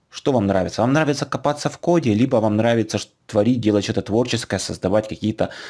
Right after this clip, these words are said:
классные приложения? Что вам больше нравится? Если вам нравится копаться в коде, то однозначно нужно идти, м, по ступени трудоустройства или заказной разработки и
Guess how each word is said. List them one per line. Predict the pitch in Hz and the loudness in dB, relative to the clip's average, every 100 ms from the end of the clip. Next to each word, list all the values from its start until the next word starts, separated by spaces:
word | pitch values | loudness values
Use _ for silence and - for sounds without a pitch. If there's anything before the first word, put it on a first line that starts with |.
| - | -16
классные | - 104 107 101 | 0 0 2 -2
приложения? | 98 92 90 90 98 92 90 90 | -2 0 0 2 0 0 -2 -4
Что | - - | -4 0
вам | 151 110 | 2 2
больше | 98 113 - | 0 -2 -2
нравится? | 101 98 92 92 95 | -2 0 -2 -2 0
Если | 131 135 | 0 0
вам | 127 123 | -2 0
нравится | 131 131 127 127 123 - - - | 2 0 0 -4 -6 -6 -18 -6
копаться | - 123 127 - | -6 0 -2 0
в | 123 | -6
коде, | - 147 156 120 | -2 2 2 2
то | - 127 139 | 0 2 2
однозначно | 107 101 85 113 120 92 | 2 0 0 0 0 -2
нужно | 95 101 95 | -2 0 0
идти, | 90 - 101 104 - _ _ _ _ _ - - | -2 0 0 0 -8 _ _ _ _ _ -20 -14
м, | - - - - - _ _ - | -10 -10 -12 -14 -20 _ _ -2
по | 98 98 98 92 | 2 4 2 0
ступени | - 90 110 110 101 98 95 92 - - | -4 0 2 4 4 2 0 -4 -8 -16
трудоустройства | - 101 107 104 - 123 117 - - - 90 90 87 | -4 0 0 0 0 2 2 0 -16 -12 -2 0 0
или | 87 101 98 | 0 2 2
заказной | 98 - 92 104 | 0 -2 0 2
разработки | 98 92 98 95 120 120 - 98 | 2 2 0 2 0 -2 -8 -2
и | 107 113 | 0 0